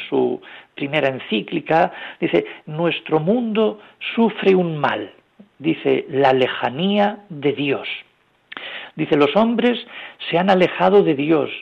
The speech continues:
han prescindido de Él, en, tanto en la política como en la sociedad. Mm, todo lo demás son claras consecuencias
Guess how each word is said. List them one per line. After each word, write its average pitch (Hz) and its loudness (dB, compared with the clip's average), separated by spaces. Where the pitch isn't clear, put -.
han 202 0
prescindido 185 0
de 151 2
Él, 156 0
en, 151 -4
tanto 160 -2
en 147 0
la 143 2
política 214 0
como 160 -2
en 151 -6
la 139 -2
sociedad. 139 0
Mm, 160 -8
todo 208 4
lo 202 6
demás 185 4
son 190 2
claras 214 2
consecuencias 185 0